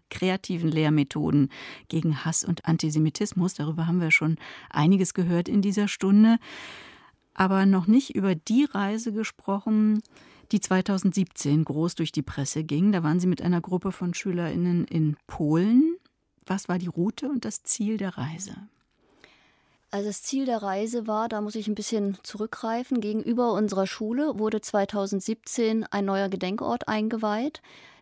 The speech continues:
Speaker 2: Der Gedenkort Güterbahnhof Moabit, Gleis neunundsechzig. Das ist ein Ort, an dem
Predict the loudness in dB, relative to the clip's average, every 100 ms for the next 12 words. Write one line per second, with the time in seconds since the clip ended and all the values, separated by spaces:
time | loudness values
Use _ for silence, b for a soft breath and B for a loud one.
0 | 0 2 2 0 -2 -2 -2 -2 -2 -4
1 | -2 -2 0 -2 -4 -4 -2 -2 -2 -6
2 | -4 -4 -4 -4 -4 -2 -4 -6 -8 -8
3 | -8 -8 -12 -10 -8 -4 -4 -2 0 0
4 | -2 -4 -4 -2 -2 -2